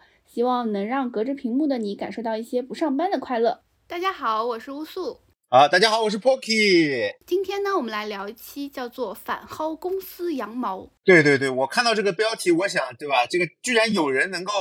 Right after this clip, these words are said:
Speaker 2: 啊，反薅公司的羊毛吗？不都是公司薅我们吗？
Speaker 1: 对，就是，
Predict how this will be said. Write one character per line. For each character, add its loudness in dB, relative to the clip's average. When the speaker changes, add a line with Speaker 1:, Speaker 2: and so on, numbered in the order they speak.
Speaker 2:
啊， 0
反 2
薅 0
公 -6
司 -6
的 6
羊 4
毛 -8
吗？ -2
不 -10
都 -2
是 2
公 -8
司 -4
薅 4
我 2
们 -10
吗？ -6
Speaker 1:
对， -6
就 -2
是， -2